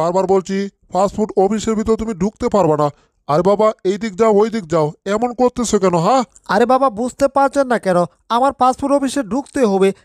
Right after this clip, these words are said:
Speaker 2: কারণ ইঁদুরটা আমার আগেই ঢুকে গেছে, আপনি টের পান নাই। বুঝতে পারছি না উনি এমন করছে কেন। এই তো সুযোগ পেয়েছি, এইবার ঢুকতে হবে এই পাসপোর্ট অফিসের ভিতরে। আ, আ, ঢুকে গিয়েছি।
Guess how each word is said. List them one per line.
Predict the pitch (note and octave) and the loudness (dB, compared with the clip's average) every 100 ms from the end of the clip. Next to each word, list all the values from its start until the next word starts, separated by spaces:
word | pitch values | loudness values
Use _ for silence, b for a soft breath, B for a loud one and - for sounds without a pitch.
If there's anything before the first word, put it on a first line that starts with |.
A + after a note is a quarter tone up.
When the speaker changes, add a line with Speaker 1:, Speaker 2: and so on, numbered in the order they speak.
| b | b
Speaker 2:
কারণ | C4+ C4+ C4+ C4 | 0 0 -2 -4
ইঁদুরটা | C4 C4+ - C4+ | -2 -2 2 2
আমার | C4+ C4 | 4 2
আগেই | C4 C#4+ C#4 F3+ | 2 0 -4 -4
ঢুকে | C4 C4+ G#3+ | -4 -2 -2
গেছে, | F#3+ G#3 G3 - B3 | 0 -4 -6 -4 -4
আপনি | C4 C#4 C4+ | -2 -4 0
টের | C4+ - | 0 2
পান | G#3 F#3 | -2 0
নাই। | F3+ E3+ _ _ - | -2 -2 _ _ -10
বুঝতে | B3+ C4+ - A#3 | -8 -6 -2 0
পারছি | F3 D#3 E3+ E3 | 0 0 -2 -2
না | D#3+ _ B3+ | -4 _ -2
উনি | C4+ C#4 C#4+ | 0 2 0
এমন | D4+ C#4 | 0 0
করছে | A#3 - G3 | -2 -2 -4
কেন। | G3 G3 - B3 | -4 -4 -2 -2
এই | C#4+ | 0
তো | C#4+ C4 | -2 -4
সুযোগ | C4+ C#4 - | -4 -4 0
পেয়েছি, | C4 F#3 F#3 F#3 b b - | 0 0 -2 -6 b b -2
এইবার | G#3 A#3 E3+ | 0 2 -2
ঢুকতে | D#3 A#3 C4 | -6 -4 0
হবে | B3+ C4 B3+ b b | 2 2 0 b b
এই | B3+ C4 | -2 0
পাসপোর্ট | B3 B3 - C4 B3+ | 0 -2 -2 0 0
অফিসের | A#3+ C#4 A3 | 0 -2 -2
ভিতরে। | C4 C4+ C4 - - B3+ | -2 2 2 0 -4 -4
আ, | C4+ - C4 | -4 -4 -4
আ, | B3+ G3+ | -4 -6
ঢুকে | C#4+ C4 G#3+ | -6 -2 0
গিয়েছি। | F3+ F3+ - | 0 -2 -2